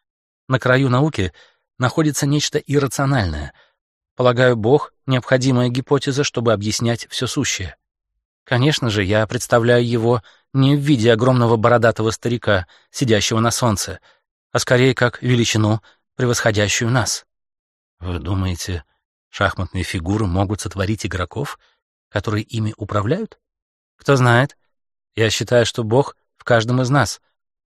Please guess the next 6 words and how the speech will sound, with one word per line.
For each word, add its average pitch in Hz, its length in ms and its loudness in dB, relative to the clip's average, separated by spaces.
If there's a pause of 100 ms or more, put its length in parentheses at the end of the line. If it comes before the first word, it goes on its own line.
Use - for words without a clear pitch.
в 104 100 -4
наших 107 340 0
головах. 113 560 2 (300)
Это 131 220 -4
тайное 139 440 0
сокровище. 107 680 -4